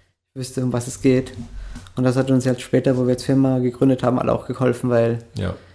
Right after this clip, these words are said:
Speaker 1: jeder von uns hat Skills, also mein Partner, der hat Skills in Drucktechnik und alles und Computer und bla und ich irgendwie auch in Photoshop
Speaker 2: Ja.
Speaker 1: und alles, dass man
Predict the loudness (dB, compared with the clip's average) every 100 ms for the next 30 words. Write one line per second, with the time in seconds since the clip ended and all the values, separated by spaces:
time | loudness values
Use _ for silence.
0 | _ _ -8 -2 -2 0 0 0 -2 -6
1 | 2 2 4 0 -2 -2 -2 0 -2 0
2 | 0 0 -2 -6 -2 0 0 -2 -2 -4
3 | -2 -4 -2 -4 -2 -2 0 0 -2 -4
4 | -4 -4 -4 -4 -4 -2 0 0 -2 -4
5 | -4 -2 0 -2 -2 -4 -6 -4 -4 -2
6 | -2 -2 -4 0 0 -2